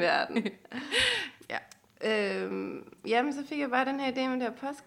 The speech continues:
Speaker 2: podcast, og jeg synes, jamen, jeg synes bare, det kunne være dejligt at snakke lidt om, hvordan det egentlig er med de her medier, og sætte ord på, øh,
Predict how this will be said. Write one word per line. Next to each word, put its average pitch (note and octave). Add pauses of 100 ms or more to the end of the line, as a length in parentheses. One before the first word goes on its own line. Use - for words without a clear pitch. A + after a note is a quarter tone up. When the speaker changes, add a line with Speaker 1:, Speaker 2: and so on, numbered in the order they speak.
(140)
Speaker 2:
podcast, C4+
og -
jeg G#3+
synes, - (1500)
jamen, B3
jeg C4+
synes C4+
bare, G#3+
det G#3+
kunne G3+
være F#3+
dejligt G#3
at G#3
snakke A3+
lidt A#3+
om, G#3+
hvordan G3+
det A3+
egentlig G#3+
er A#3
med C4
de B3
her A3+
medier, A3
og F#3+ (340)
sætte -
ord -
på, A3 (580)
øh, G#3